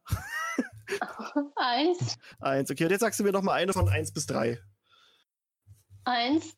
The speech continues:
Speaker 2: Eins, okay. Wir nehmen aus dem ersten Buch, nein, nicht aus dem ersten Buch, wir nehmen aus dem dritten Buch, Kapitel neunzehn. Hei-, Scheiße, hat das neunzehn Kapitel?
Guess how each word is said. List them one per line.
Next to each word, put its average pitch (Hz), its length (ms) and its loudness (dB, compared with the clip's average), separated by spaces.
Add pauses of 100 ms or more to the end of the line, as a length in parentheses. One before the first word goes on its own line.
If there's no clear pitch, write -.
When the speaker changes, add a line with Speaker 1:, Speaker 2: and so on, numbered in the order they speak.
Speaker 2:
Eins, 135 380 0
okay. 127 420 0 (640)
Wir 147 120 2
nehmen 202 160 0
aus 170 160 2
dem 151 200 0 (120)
ersten 208 480 0
Buch, 220 520 2 (460)
nein, 127 200 2
nicht 143 120 2
aus 135 80 0
dem 135 140 -2
ersten 131 180 0
Buch, 120 200 0
wir 147 100 4
nehmen 170 200 4
aus 147 300 0
dem 123 420 2
dritten 185 340 0
Buch, 240 320 2
Kapitel 160 360 0
neunzehn. 135 480 2
Hei-, 131 180 0
Scheiße, 120 300 0
hat 135 160 0
das - 400 -2
neunzehn 185 320 2
Kapitel? 240 380 -2